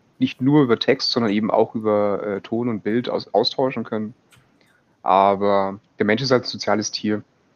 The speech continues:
Der braucht halt auch irgendwie den, den sozialen Kontakt und, äh, Audio und, und, äh, Video ist halt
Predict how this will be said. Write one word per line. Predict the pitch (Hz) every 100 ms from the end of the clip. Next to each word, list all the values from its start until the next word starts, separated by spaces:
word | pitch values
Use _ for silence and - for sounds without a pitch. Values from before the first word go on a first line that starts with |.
| _ _ _
Der | 113
braucht | 107 107
halt | 135 -
auch | - - -
irgendwie | 113 120 110 113 127 123
den, | 120 113 110
den | 107
sozialen | 101 104 113 104 110
Kontakt | 202 - 247 -
und, | - -
äh, | - 202 196 87 85 _ _ _ _ _ _ _ _ _ _ _
Audio | 113 127 120 117
und, | 113 113 110
und, | - 113 107 - -
äh, | 107 107 104 104 104 107
Video | 113 123 120
ist | 120
halt | 127